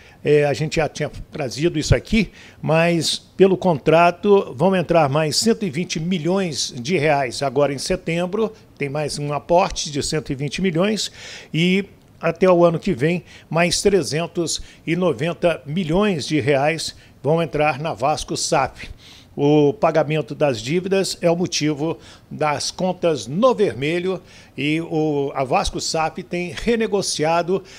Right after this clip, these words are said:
com os credores, né? Ou seja, chama o cara, "Olha, o Vasco te deve tanto, se te pagar agora, você deixa por tanto?" E aí, o, muitos deixam, outros não,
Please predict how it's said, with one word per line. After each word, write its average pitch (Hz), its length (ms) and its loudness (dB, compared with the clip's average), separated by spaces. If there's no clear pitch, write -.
com 170 360 2
os 165 200 -4
credores, 156 800 -2
né? 156 300 -8
Ou 160 140 -2
seja, 131 360 -4
chama 202 280 -6
o - 20 -10
cara, 202 340 -4
"Olha, 139 300 -2
o - 20 -6
Vasco 175 320 -4
te - 160 -8
deve 185 280 -2
tanto, - 480 -4
se - 160 -6
te - 100 -6
pagar 190 320 2
agora, 151 340 2
você - 160 -6
deixa 165 240 -4
por - 200 -10
tanto?" - 500 0
E 262 120 -8
aí, 214 500 -4
o, 190 120 -12
muitos 147 520 -8
deixam, 156 520 -2
outros 160 440 -2
não, 160 360 -4